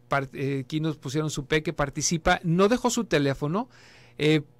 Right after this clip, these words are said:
pero sí tiene que pasar a recoger este libro esta próxima semana. Los horarios, de nuevo, siempre se me olvidan, de doce a una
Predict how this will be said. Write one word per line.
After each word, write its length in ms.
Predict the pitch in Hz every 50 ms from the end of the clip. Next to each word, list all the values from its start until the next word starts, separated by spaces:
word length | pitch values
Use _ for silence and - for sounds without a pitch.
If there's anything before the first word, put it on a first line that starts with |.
| _
pero 340 | - 190 196 202 196 196 202
sí 220 | - - 202 196 180
tiene 280 | - 190 185 185 185
que 100 | - 185
pasar 320 | - 165 156 - 175 170 170
a 80 | 170
recoger 480 | 160 160 - - 139 - - 156 156 151
este 360 | 156 151 - - - 160 156
libro 600 | 156 156 156 156 165 151 151 151 156 165 180 - - - _ _ _ _ _ -
esta 400 | 160 151 156 156 151 - 170 160
próxima 400 | - 165 156 - - 165 156 147
semana. 460 | - 151 147 147 147 151 160 165 165
Los 180 | 160 160 -
horarios, 400 | 175 175 180 190 196 196 196 190
de 80 | 190 190
nuevo, 480 | 185 185 185 185 185 185 185 185 - - - - - - - - -
siempre 280 | 180 - 202 185 185
se 80 | - 190
me 60 | 180 170
olvidan, 420 | 165 165 175 170 170 170 165 - - - _ _ - - _ _ _ _ _ _ _ _ _ _ _ _ _ _ - - _
de 120 | - 165 165
doce 300 | 175 185 202 - 220 214
a 180 | 190 170 170 175
una 420 | 185 196 208 240 294 330 339